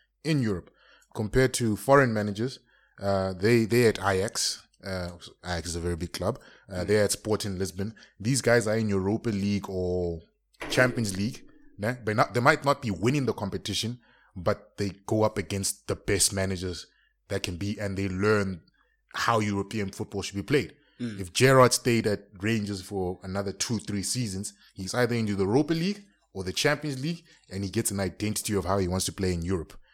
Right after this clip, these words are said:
Speaker 2: Mm.
Speaker 1: Compared to Aston Villa, right now you're Sam Allardyce. That's as far as it can go. You, you, you, you David Moyes on a lucky season to get into the,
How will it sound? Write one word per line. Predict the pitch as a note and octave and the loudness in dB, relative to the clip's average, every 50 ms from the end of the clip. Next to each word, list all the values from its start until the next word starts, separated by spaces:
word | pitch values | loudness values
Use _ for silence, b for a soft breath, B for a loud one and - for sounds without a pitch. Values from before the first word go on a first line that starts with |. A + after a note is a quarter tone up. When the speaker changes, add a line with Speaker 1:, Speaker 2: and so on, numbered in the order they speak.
| b b | b b
Speaker 2:
Mm. | A2+ | -6
Speaker 1:
Compared | - G#2+ G2 - C3 B2+ - | -6 4 12 12 12 12 12
to | - A#2 B2 | 6 2 2
Aston | B2 - - G#2+ G#2 | 0 2 0 -4 -4
Villa, | F2 G#2 C3+ D3 E3 E3+ D#3 - _ _ _ _ _ _ _ _ _ _ _ _ _ _ | 2 4 4 4 4 2 0 -6 _ _ _ _ _ _ _ _ _ _ _ _ _ _
right | - G#2 A2+ A#2+ A#2+ | 0 2 2 2 2
now | A2+ G#2+ | 2 0
you're | G#2 G2 F#2+ | 0 0 -2
Sam | - - G#2 G2 F#2+ | -2 -2 -2 -2 -2
Allardyce. | F#2 F2 F2 - - - - - - _ _ - _ _ _ _ _ _ _ _ _ _ _ _ _ _ _ _ | -4 -6 -8 -12 -10 -8 -8 -8 -8 _ _ -20 _ _ _ _ _ _ _ _ _ _ _ _ _ _ _ _
That's | F#2 G2 F#2+ G2+ - G#2+ | -12 -4 -4 -2 -2 0
as | G2 - | -2 -2
far | - G2+ G2 F#2+ | -2 0 0 0
as | F2 F2+ | 0 -2
it | E2+ | -6
can | - F#2 E2+ | -8 -8 -6
go. | F#2 E2+ D2+ D2 | -6 -6 -6 -6
You, | F2 F2+ G2 F#2+ | -8 -6 -6 -6
you, | F2+ F#2 G2 G2+ | -6 -4 -4 -6
you, | F#2+ F2+ F#2 F#2+ | -6 -6 -6 -6
you | G2 G2 F#2+ G#2 | -6 -4 -4 -4
David | G2 - - A2 A#2+ A2 A#2 G2 | -4 -2 0 0 0 0 -2 -4
Moyes | G#2 G#2 G#2+ G#2+ F#2+ | -4 -4 -4 -4 -4
on | A2 G2+ | -4 -4
a | F#2+ | -2
lucky | F#2+ G2+ G2+ - G#2 | -2 -2 -2 -2 -2
season | - - - G#2 G2 F#2 G2 F#2 F2+ | -2 -2 -2 -2 -2 -2 -2 -4 -4
to | - F#2+ | -6 -2
get | E2+ G2+ F#2+ | 0 0 0
into | F#2+ F#2 - F#2+ | 0 0 -2 -2
the, | F#2 F2+ E2+ E2 E2 | -2 0 -2 -2 -4